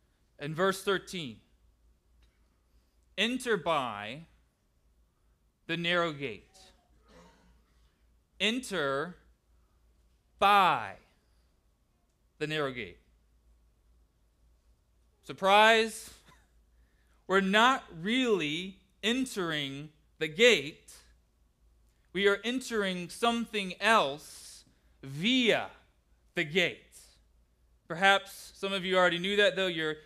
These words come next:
you're gate experts, and frankly, you're not surprised by any of this. So what is this something else that we are entering by the gates? If you've been following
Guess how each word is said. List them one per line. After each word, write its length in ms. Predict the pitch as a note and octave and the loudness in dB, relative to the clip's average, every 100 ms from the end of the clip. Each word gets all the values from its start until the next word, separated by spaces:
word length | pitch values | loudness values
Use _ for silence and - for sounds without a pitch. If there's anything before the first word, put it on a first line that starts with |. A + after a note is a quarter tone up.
| - | -8
you're 120 | F3 | -8
gate 380 | D3+ F#3 F#3 F#3 _ _ _ | -2 2 2 -2 _ _ _
experts, 600 | F#3+ G3+ - F#3+ F#3 F#3 | 0 0 -2 -2 -2 -2
and 120 | D#3+ D3+ | -6 -8
frankly, 360 | E3+ E3 E3 | -8 -6 -8
you're 100 | D#3 | -6
not 280 | D3+ D3 - | -4 -6 -8
surprised 500 | D#3+ F3+ D3+ D3+ C#3+ | -8 0 2 2 0
by 360 | C#3+ C3 C3 - _ _ | 0 0 -2 -8 _ _
any 240 | F#3+ G#3 F3 | 0 2 0
of 160 | B2 | -2
this. 460 | G#2+ - - - - _ _ _ _ _ _ _ _ _ _ _ _ _ _ _ | -12 -20 -20 -20 -20 _ _ _ _ _ _ _ _ _ _ _ _ _ _ _
So 280 | - A3 G#3 | 0 4 6
what 360 | G3 B3+ D4+ A3+ | 6 6 4 0
is 760 | A3+ D#3+ B2+ D3+ F#3 - - _ _ | -2 -2 -2 -8 -12 -18 -20 _ _
this 500 | G3+ G3 G3 - - _ _ | 2 2 0 -14 -18 _ _
something 640 | - A#3 A#3 A#3 A3 G3+ - | -4 0 0 0 -6 -8 -4
else 880 | F#3 F3+ C#3 - - - - - - _ _ G3 | 0 2 0 -8 -20 -20 -20 -20 -20 _ _ -4
that 140 | G3 | -2
we 140 | G3 | 2
are 80 | G3+ | 2
entering 560 | G#3+ A3+ A3 F3+ D#3+ D#3+ | 2 -2 -2 -6 -6 -2
by 200 | D#3+ D#3 | 2 2
the 80 | D#3 | 2
gates? 580 | E3+ F3 C3+ - _ E3+ | 0 0 0 -10 _ -14
If 100 | F#3+ | -10
you've 120 | F3+ | -8
been 140 | F3 | -8
following 680 | - G3+ G#3 G3 D3 D#3+ | 0 4 4 2 -4 -6